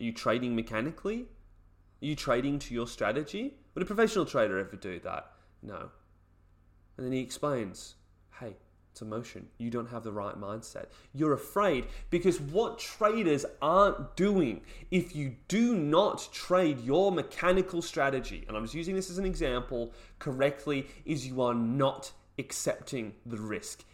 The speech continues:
It is one hundred percent down to you as the trading individual. If you accepted the risk,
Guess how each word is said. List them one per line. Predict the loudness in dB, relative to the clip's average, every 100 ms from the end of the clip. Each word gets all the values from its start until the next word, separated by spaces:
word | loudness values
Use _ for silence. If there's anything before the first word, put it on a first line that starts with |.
| -4
It | 0
is | 0 -2
one | 0 2 2
hundred | 2 0 0 0 -4
percent | -6 -6 -4 -4 -6 -16 -20 -2
down | 2 4 4 2
to | -4
you | -4 -2 -4 -4 -8 -10
as | -6 -6 -6
the | -8
trading | -8 0 4 4 4 0 -2
individual. | -2 -2 0 -2 -4 -8 -10 -14 -4
If | -2 -2
you |
accepted | -4 -2 0 0 -4 -4
the |
risk, | 0 0 0 -4 -14